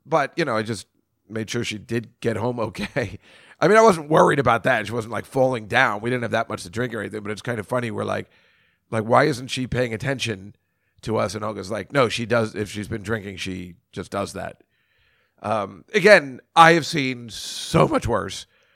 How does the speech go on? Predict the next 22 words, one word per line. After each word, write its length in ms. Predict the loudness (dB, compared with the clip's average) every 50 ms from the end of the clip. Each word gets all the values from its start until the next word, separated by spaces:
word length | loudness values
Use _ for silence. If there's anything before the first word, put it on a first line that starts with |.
| _ _ _ _
and 140 | -2 -2 0
it 60 | 4
wasn't 320 | 4 4 4 2 -2 0 4
bad. 420 | 6 8 8 8 8 4 0 -2
It 100 | -4 -6
was 100 | -4 -4
just 160 | -4 -4 -2
kind 160 | -4 -6 -6
of 80 | -6 -4
funny. 200 | -2 -2 -2 -2
I'm 100 | -4 -4
like, 120 | -6 -6
"Why 180 | -2 0 2 2
don't 180 | 2 0 -2 -2
you 140 | -2 -2
hang 240 | -2 -2 -4 -2 0
out 160 | 2 2 2
with 140 | 2 0 0
us 160 | 0 -2 -2
here 380 | -2 -4 -2 0 2 2 2 2 2
underneath 500 | 0 0 2 2 0 0 0 -2 -2 -2
this 300 | -2 -4 -4 -4 -6 -10